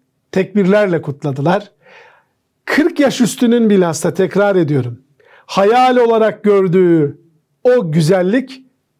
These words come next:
elhamdülillah gerçekleşti. Ve hani "Biz göremeyiz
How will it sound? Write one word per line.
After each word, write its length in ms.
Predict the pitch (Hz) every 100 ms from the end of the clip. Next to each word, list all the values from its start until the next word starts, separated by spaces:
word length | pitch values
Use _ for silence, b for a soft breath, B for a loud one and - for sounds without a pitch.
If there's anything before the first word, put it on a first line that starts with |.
| -
elhamdülillah 760 | 180 160 190 175 156 156 175
gerçekleşti. 880 | 156 156 - 147 147 143 - 214 220 b b b b
Ve 340 | 196 208 190 185 b
hani 240 | - 202 226
"Biz 180 | 269
göremeyiz 720 | 202 226 294 302 262 202 -